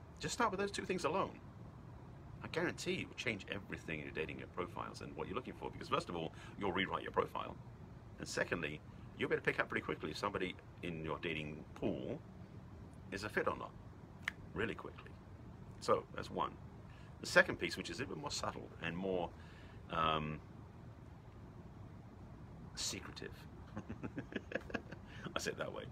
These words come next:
secretive. Because the paradigm that we're playing in is we think that we can just move forward and get what we want.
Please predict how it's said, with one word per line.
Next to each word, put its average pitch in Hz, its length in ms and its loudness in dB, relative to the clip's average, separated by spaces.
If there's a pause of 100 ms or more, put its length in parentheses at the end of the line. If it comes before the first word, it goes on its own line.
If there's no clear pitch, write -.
(420)
secretive. - 580 2 (760)
Because - 280 6
the - 100 2
paradigm 151 500 6
that 78 120 -2
we're 95 100 4
playing 95 380 2
in 62 340 -6
is 82 100 -4
we - 60 -4
think - 340 0
that 104 200 4
we 87 60 -4
can 87 100 -4
just 85 120 -4
move 82 120 0
forward 78 240 2
and - 80 -2
get - 120 0
what 73 120 -4
we 67 80 -4
want. - 280 -8